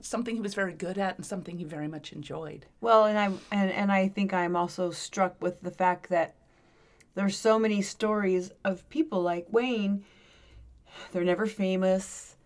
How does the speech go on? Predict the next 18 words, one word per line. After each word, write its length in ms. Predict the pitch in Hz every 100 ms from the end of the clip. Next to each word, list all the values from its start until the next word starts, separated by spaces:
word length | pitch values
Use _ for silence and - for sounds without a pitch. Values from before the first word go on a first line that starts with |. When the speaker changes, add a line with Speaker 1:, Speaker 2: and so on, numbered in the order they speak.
| _ _ _ _
Speaker 2:
They're, 120 | 185 -
you 140 | 196 170
know, 240 | 165 170
they're 100 | 160
not 280 | 175 190 190
making 340 | 190 185 185
some 240 | 180 190 185
big 340 | 190 185 190 170 -
worldwide 720 | 190 190 190 185 185 185 185
splash 640 | - 185 175 170 190 -
doing 460 | - 175 190 180 180
something, 460 | 214 190 185 180 175
but 180 | 180
they're 120 | 180 180
just 260 | 196 190
living 340 | 180 175 196 233
their 180 | 269 254
life, 420 | 214 180 180